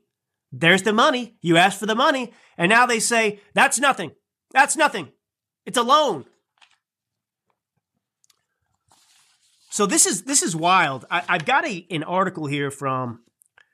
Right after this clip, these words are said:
uh, Jonathan Turley to explain a little bit of this. So I'll just get some pull quotes from that for you to understand what's going on.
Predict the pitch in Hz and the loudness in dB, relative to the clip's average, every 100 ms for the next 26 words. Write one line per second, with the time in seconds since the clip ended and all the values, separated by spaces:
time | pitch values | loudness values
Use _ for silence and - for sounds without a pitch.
0 | _ _ _ _ _ - 139 139 139 139 | _ _ _ _ _ -4 0 4 4 4
1 | 139 - 143 180 180 190 156 156 165 151 | 2 -2 0 4 4 2 -4 -2 0 0
2 | 123 120 _ _ _ _ _ _ _ _ | -4 -12 _ _ _ _ _ _ _ _
3 | _ _ _ _ _ _ _ _ - 202 | _ _ _ _ _ _ _ _ -2 0
4 | 202 - 240 262 233 175 156 135 131 123 | 0 0 2 2 2 2 0 0 -4 -6
5 | 127 - - 165 185 202 - - _ - | -8 -6 0 2 2 0 -4 -8 _ 0
6 | 190 147 - 180 180 156 139 - 123 131 | 2 0 0 0 0 -2 -4 -6 -6 0
7 | 143 - 131 117 147 151 - 156 139 - | 0 -2 -6 -4 0 0 2 2 2 0
8 | 139 127 139 135 | -2 2 2 2